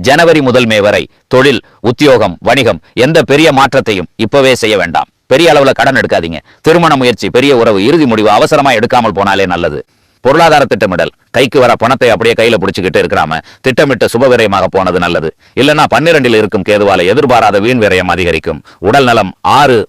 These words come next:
மற்றும் பன்னிரெண்டாம் இடங்கள் செயல்பாடுடன் இருந்ததுனால மருத்துவ செலவு இருக்கும், ஆனா ஆரோக்கியம் தெளிவாகும். உணவு, தூக்கம் நேரத்தை கடைபிடித்து எடுத்துக்கணும். நேரத்துல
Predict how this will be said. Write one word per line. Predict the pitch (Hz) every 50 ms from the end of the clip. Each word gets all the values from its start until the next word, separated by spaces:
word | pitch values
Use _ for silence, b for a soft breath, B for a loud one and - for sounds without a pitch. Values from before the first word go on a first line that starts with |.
| -
மற்றும் | 107 110 - 107 98 92
பன்னிரெண்டாம் | 113 135 156 160 156 147 135 127 117 110
இடங்கள் | 110 104 104 95 -
செயல்பாடுடன் | 104 107 117 107 104 101 101 98 98 92 90
இருந்ததுனால | 87 92 90 90 85 82 85 85 85 92 95 90 B B B B - 101
மருத்துவ | 117 151 175 - 170 151 117 -
செலவு | - 107 101 95 90 85
இருக்கும், | 87 - 90 87 82 73 b b b 92
ஆனா | 104 107 101 104 143
ஆரோக்கியம் | 170 170 131 - 123 101 92 -
தெளிவாகும். | 98 95 92 87 80 76 82 76 b b b 92 110
உணவு, | 127 143 131 110 98 - - 139
தூக்கம் | 156 - 156 139 127 120
நேரத்தை | 113 113 - 107 92 -
கடைபிடித்து | - 127 123 117 110 98 - 104 95
எடுத்துக்கணும். | 101 - 95 - 87 76 71 B B B B B - 101
நேரத்துல | 127 147 151 - 135 120 107